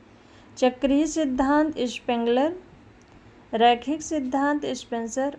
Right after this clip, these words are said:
उतार चढ़ाव का सिद्धांत सोरोकिन और सर्पिल बीको का, जीवा-, जीवानी बीको।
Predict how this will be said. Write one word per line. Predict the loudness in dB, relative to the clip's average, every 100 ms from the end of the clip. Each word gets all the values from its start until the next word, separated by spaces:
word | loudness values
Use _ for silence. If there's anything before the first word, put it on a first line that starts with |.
| -6
उतार | -4 0 0 0
चढ़ाव | -2 0 0 0
का | -2
सिद्धांत | -2 -4 -4 -4 -2 -4
सोरोकिन | -4 -2 -2 -4 -4 -6 -8 -10
और | -10
सर्पिल | -4 0 0 -2 -4 -4 -6 -14 -20 -20 -20 -20 -20 -20 -20 -20 -18 -18 -20 -20 -20 -12
बीको | -4 0 0 0 -6
का, | -4 -6 -6 -10 -20 -20 -18 -6
जीवा-, | -6 -2 0 2 0 -2 -2
जीवानी | -2 0 0 2 0
बीको। | 0 -2 -4 -6